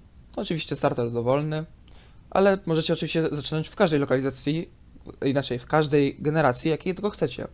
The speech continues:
Macie siedem do wyboru, więc do wyboru, do koloru. A ja polecam Unowy, ponieważ pierwsze zadanie to jest odwiedzić dwieście razy, trzeba zbadać, e, tunel. Dostajecie za to pięćset tysięcy.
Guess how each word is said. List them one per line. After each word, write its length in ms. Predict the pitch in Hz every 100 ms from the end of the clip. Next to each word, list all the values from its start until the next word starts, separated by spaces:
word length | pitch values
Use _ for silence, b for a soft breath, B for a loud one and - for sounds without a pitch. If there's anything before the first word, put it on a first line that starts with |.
| -
Macie 180 | 175 151
siedem 340 | - 123 131
do 80 | 139
wyboru, 480 | 135 127 117 135 202 b b b b b b b b - -
więc 540 | 127 160 180 - - - - - - - - -
do 100 | 180
wyboru, 300 | 202 180 170
do 80 | 160
koloru. 360 | 147 123 - - -
A 40 | 156
ja 80 | 214
polecam 380 | 226 202 185
Unowy, 300 | 151 147 156
ponieważ 640 | 165 160 160 120 - - - - - B B -
pierwsze 220 | 220 240
zadanie 560 | 202 165 147 135 156 190 - - - - - b b
to 80 | 156
jest 160 | - -
odwiedzić 540 | 151 165 185 - -
dwieście 360 | 139 214 - 180
razy, 460 | 135 123 135 170 196 - -
trzeba 200 | 139 127
zbadać, 520 | 117 131 147 151 - b b b b b -
e, 520 | 131 131 131 135 139 - - - -
tunel. 340 | 170 135 113 - - - - - - - - -
Dostajecie 400 | 156 156 151 190
za 100 | 156
to 160 | 160 165
pięćset 640 | - 156 147 - 170 -
tysięcy. 640 | - - 151 127 -